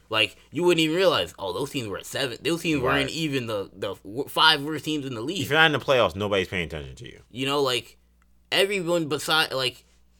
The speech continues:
Speaker 1: people legitimately came into this thing thinking the Lakers had a shot 'cause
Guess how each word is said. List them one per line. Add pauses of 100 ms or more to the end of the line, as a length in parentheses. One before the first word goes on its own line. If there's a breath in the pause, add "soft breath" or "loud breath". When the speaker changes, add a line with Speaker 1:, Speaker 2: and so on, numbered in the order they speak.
(260)
Speaker 1:
people
legitimately
came
into
this
thing
thinking
the
Lakers
had
a
shot
'cause